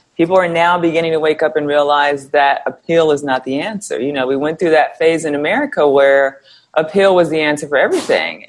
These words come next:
And now we actually have chronic illnesses that are based on dietary reasons and not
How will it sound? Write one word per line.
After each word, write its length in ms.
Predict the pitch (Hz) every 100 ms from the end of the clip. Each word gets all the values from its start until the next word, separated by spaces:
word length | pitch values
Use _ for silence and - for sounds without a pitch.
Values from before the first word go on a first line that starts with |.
| -
And 240 | 143 147
now 260 | 147 156 185
we 200 | 175 165
actually 440 | 143 143 - 147 143
have 480 | 147 139 139 135 131 _ _ _
chronic 440 | - 175 175 165 -
illnesses 500 | 240 277 - 156 143
that 80 | 143
are 80 | 139
based 300 | 139 139 131
on 180 | 127
dietary 720 | 123 214 427 311 - 147 131 127
reasons 460 | 127 120 123 123
and 160 | 131 131
not 260 | 151 143